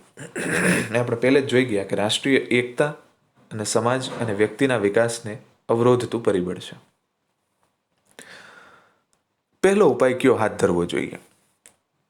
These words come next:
સૌપ્રથમ તો નાગરિક અને સરકારે જે સાંપ્રદાયિક આવા તત્વો છે,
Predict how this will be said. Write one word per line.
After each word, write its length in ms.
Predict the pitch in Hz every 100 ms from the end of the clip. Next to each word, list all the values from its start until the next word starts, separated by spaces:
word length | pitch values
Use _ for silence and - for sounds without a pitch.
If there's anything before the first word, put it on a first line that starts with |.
| _ _ _ _ _ _ _ _ _ _ _ _ _ _ _ _ _ _ _ _
સૌપ્રથમ 560 | - 160 180 185 185 185
તો 80 | 180
નાગરિક 460 | 120 110 123 170
અને 160 | 147 139
સરકારે 680 | - 156 101 113 92 90 - 117
જે 80 |
સાંપ્રદાયિક 680 | 117 123 131 151 143 143 143
આવા 160 | 143 131
તત્વો 400 | 120 117 131 120
છે, 160 | -